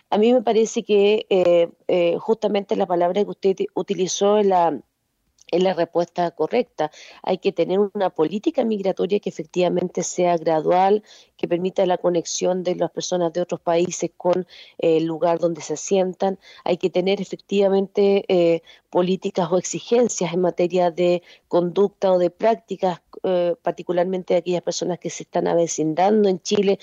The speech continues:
y están buscando un distinto futuro. Y yo creo que también hay que tener políticas a la orden, a la hora de, eh, efectivamente recibir personas que puedan tener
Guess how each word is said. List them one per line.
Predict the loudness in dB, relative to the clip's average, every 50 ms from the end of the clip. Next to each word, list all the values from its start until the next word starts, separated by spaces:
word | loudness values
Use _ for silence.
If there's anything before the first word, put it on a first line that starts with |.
| -8 -20 -18 -8 -4
y | -4 -4
están | -2 -2 -2 -2 -2
buscando | -4 -4 -4 -2 -2 0 0 2 0
un | 0 0
distinto | -4 -8 _ -6 -4 -4 -2 -4 -4
futuro. | -4 -6 -6 -6 -4 -2 0 2 4 4 4 4 2 0 -2 -6 -20 -20 -14 -8
Y | -4 -2
yo | 0 0
creo | 2 0 0
que | 0 0
también | -2 0 0 2 2 2
hay | 2
que | 0 -2
tener | -2 -2 -2 -2 -2
políticas | 0 -2 -2 0 -2 -4 -6 -6 -8 -4 -2 0 0 0 -2 -2 -2
a | 0 0
la | 2 2 4
orden, | 2 2 2 0 -2 -4 -2 -4 -6 -6 -4
a | -2 0 2
la | 2 2
hora | 2 2 2 0 0
de, | 2 2 2 2 0 -4 -10 -20 -20 -20 -14 -6 0
eh, | 0 2 2 2 2 0
efectivamente | -2 -2 -2 -4 -6 _ -2 -2 0 0 0 -2 0 0 -2
recibir | 0 -2 -2 -4 -4 -4 -2 -2 -2 -2
personas | -2 -4 -2 -2 -2 -2 -2 -2 -4
que | -6 -8
puedan | -4 -2 0 0 0 0 0
tener | 0 0 0 2 2 0 0